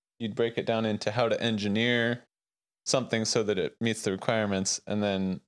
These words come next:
how to manufacture comes after that with how to, how to make it come off the assembly line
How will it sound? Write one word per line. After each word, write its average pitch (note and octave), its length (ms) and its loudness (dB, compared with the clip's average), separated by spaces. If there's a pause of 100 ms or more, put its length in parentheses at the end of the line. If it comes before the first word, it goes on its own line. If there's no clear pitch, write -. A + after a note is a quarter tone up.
(120)
how A2+ 300 0
to G#2+ 400 0
manufacture G2+ 760 0
comes G2 240 -2
after G2+ 320 0
that F2+ 320 0
with - 300 -4 (140)
how A#2 180 2
to, G2+ 260 0 (560)
how A#2+ 140 2
to A2 80 2
make G#2+ 260 0
it F#2+ 220 -2 (120)
come A#2+ 160 0
off G#2 140 0
the - 80 -2
assembly G2+ 400 2
line F#2+ 340 0